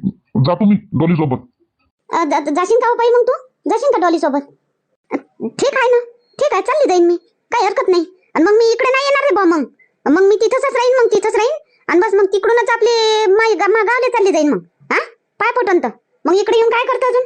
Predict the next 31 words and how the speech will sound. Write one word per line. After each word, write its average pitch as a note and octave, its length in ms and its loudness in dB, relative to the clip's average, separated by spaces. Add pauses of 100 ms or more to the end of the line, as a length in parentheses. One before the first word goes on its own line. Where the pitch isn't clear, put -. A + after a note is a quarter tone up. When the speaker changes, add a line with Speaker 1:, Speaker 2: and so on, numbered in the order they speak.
(680)
Speaker 2:
अ, C#4 40 -6 (160)
कशी C#4+ 220 -2
बोलतो E4+ 320 0
बाई? D#4 220 0
इकडे D#4 160 -2
सत्यनारायणची D#4+ 580 -2
पूजा D#4 200 0
नाही F4 180 0
होईन F#4 180 4
काय G#4+ 200 0
आपल्या G#4 260 0
घरी A4 80 2
इथं? A4+ 320 0 (340)
हा, E4+ 60 -2
नवरी F4 220 2
नवरदेव F4 320 2
इथं E4 200 2
आल्यावर D4 340 0
सत्यनारायण D#4+ 460 0
पूजा D#4+ 180 2
नाही F4+ 120 2
करू G4 140 0
का G4 80 0
आपण? F#4+ 240 2 (540)
तर C4+ 40 -2
मग D4+ 100 0
पूजेत F#4 240 0
नाही G#4+ 120 2
राहशील G#4+ 260 2
काय? E4+ 100 -2 (200)
हा? - 300 -6